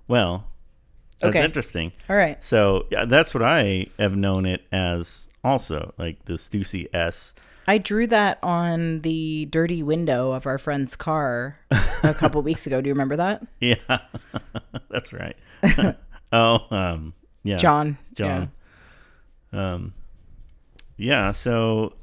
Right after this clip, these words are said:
Speaker 1: I, I think a lot of, a lot of nineties people, um, do that, but I read, uh, read a couple of articles, and one of which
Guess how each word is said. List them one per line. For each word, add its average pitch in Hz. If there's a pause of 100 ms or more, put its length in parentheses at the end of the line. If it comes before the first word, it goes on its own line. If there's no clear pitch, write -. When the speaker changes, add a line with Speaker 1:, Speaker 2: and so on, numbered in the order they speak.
(380)
Speaker 1:
I, 107 (240)
I 117
think 160
a 127
lot 107
of, 95 (100)
a 107
lot 101
of 92
nineties 101 (200)
people, 131 (600)
um, 92 (580)
do 117
that, 120
but 107
I 101
read, 110
uh, 95
read 113
a -
couple 123
of -
articles, 92
and 87
one 104
of 95
which -